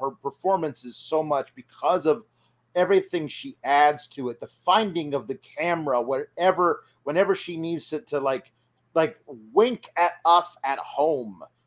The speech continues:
Like, not literally wink, but sometimes literally wink. Um, but it's like, let us know that, "Hey, I'm here. I'm a fantastic performer. You know that.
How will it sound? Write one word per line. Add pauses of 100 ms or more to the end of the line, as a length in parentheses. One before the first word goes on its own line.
Like,
not
literally
wink,
but
sometimes
literally
wink. (360)
Um,
but
it's
like,
let
us
know
that,
"Hey,
I'm
here. (420)
I'm
a
fantastic
performer.
You
know
that.